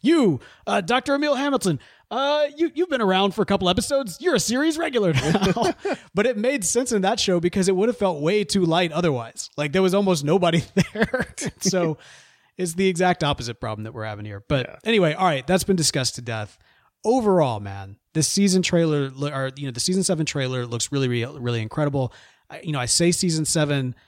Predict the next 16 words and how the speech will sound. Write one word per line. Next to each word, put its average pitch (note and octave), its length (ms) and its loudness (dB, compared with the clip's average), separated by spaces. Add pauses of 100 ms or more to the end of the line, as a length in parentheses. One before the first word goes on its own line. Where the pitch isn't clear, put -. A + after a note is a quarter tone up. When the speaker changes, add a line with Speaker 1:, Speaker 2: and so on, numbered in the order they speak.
(280)
Speaker 1:
in D3 120 -4
all D#3+ 360 2
actuality. D3+ 800 2
I C3 100 -8
think C#3+ 200 -2
this B2+ 140 -4
is A#2+ 120 -6
really C3 180 -2
just A2+ 120 -4
kind C3 140 -4
of G#2+ 60 -6
the, G#2+ 160 -10
the B2+ 100 -4
next B2 460 0 (180)
probably A#2 200 -2
three C#3+ 840 -6